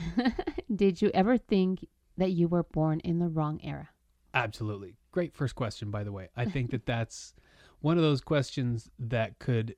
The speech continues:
Speaker 2: start a lot of conversation, or, I don't know, maybe it could fall dead. But for me personally,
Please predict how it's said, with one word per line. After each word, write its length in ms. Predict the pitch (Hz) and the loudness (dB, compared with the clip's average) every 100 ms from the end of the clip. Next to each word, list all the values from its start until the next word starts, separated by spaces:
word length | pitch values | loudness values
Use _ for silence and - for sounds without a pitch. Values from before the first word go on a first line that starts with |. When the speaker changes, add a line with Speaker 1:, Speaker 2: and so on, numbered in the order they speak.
| _ | _
Speaker 2:
start 480 | - - - 123 117 - | -14 -8 0 0 0 -4
a 60 | |
lot 320 | 117 117 107 | -4 -2 -2
of 160 | 107 104 | -4 -8
conversation, 720 | - 113 113 - 117 - 170 | -10 -8 -8 -6 -6 -6 -8
or, 260 | 170 117 104 _ _ _ _ _ | -6 -8 -8 _ _ _ _ _
I 60 | 107 | -10
don't 80 | 98 | -8
know, 60 | |
maybe 240 | 98 110 110 | -6 -6 -6
it 60 | |
could 120 | 117 | -8
fall 180 | - 107 | -6 -6
dead. 280 | 107 104 104 | -4 -6 -6
But 180 | 120 - | -12 -6
for 100 | 120 | -2
me 140 | 135 | -2
personally, 580 | - 170 180 190 202 220 | 0 -2 -2 -4 -4 -4